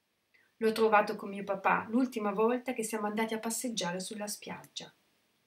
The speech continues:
È bellissimo." "Annette, abbiamo bisogno di altre uova", disse papà dopo colazione. Allora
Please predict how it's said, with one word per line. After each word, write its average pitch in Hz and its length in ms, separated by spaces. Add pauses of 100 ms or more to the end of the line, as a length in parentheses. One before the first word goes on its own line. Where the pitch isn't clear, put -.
(240)
È 190 140
bellissimo." 165 960 (3750)
"Annette, 254 640 (500)
abbiamo 214 380
bisogno 226 360
di 214 100
altre 240 260
uova", 175 560 (240)
disse 156 340
papà 160 500
dopo 160 260
colazione. 156 800 (1300)
Allora 185 540